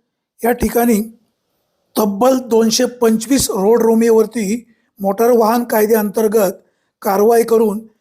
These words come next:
त्यांच्याकडून तीन लक्ष सतरा हजार रुपयांचा दंड वसूल करण्यात आल्याचे सहाय्यक पोलीस निरीक्षक महादेव शेलार यांनी सांगितले.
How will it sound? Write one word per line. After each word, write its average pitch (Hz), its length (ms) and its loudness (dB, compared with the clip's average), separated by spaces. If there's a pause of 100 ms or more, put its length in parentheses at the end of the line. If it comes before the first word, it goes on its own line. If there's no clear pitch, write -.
(220)
त्यांच्याकडून 226 600 0 (200)
तीन 247 220 2 (100)
लक्ष 226 320 -2 (560)
सतरा 214 380 -2
हजार 208 220 2
रुपयांचा 220 600 0 (540)
दंड 226 420 0
वसूल 233 340 0
करण्यात 220 360 -4
आल्याचे 208 480 -2 (440)
सहाय्यक 233 440 0
पोलीस 214 280 -6
निरीक्षक 220 400 -2 (480)
महादेव 202 460 2
शेलार 208 380 0
यांनी 196 240 -2
सांगितले. 175 400 -8